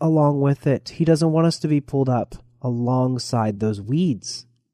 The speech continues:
because that is what would have happened according to this parable.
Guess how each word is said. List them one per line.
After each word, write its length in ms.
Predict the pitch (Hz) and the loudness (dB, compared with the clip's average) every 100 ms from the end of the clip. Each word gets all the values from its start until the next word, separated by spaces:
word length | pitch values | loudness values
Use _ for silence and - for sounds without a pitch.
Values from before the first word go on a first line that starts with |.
| _ _ _ | _ _ _
because 260 | - 165 147 | 2 4 8
that 220 | 165 185 | 10 10
is 140 | 196 156 | 8 8
what 200 | 180 165 | 6 8
would 120 | 156 | 6
have 80 | 139 | 6
happened 640 | 175 240 - 92 - - _ | 2 2 0 -10 -14 -20 _
according 440 | 143 127 127 120 117 | -8 -2 0 0 -2
to 80 | 107 | -8
this 160 | 117 | -10
parable. 640 | - 143 135 113 85 65 | -8 -4 -2 -4 -6 -14